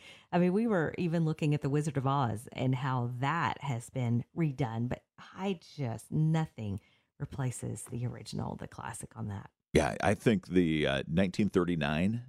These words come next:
Speaker 2: version is probably the one that most of us have seen and think of, and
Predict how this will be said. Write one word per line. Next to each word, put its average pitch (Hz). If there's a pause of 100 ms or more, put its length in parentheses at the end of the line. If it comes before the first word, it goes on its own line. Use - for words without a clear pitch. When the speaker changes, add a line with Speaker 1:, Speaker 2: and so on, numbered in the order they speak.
(200)
Speaker 2:
version 92
is 82
probably 87
the 76
one 80
that 78
most 76
of 90
us 82
have -
seen 90
and 71
think 85
of, 82
and 67